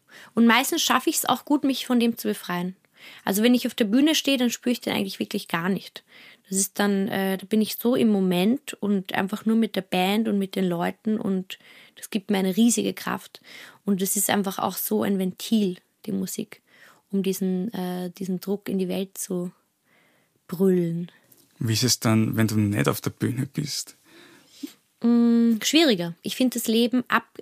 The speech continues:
Speaker 1: also das Leben, mm, neben der Bühne,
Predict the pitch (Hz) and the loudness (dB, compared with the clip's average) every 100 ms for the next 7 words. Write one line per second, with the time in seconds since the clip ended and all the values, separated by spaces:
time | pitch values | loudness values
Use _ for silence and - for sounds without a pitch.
0 | - 208 208 226 233 - 214 226 233 226 | -4 -2 -2 -4 -6 -4 0 0 0 -2
1 | - _ _ _ - 214 208 208 208 202 | -4 _ _ _ -2 0 0 0 0 2
2 | 214 269 254 226 247 254 277 | 0 -2 -2 0 0 0 0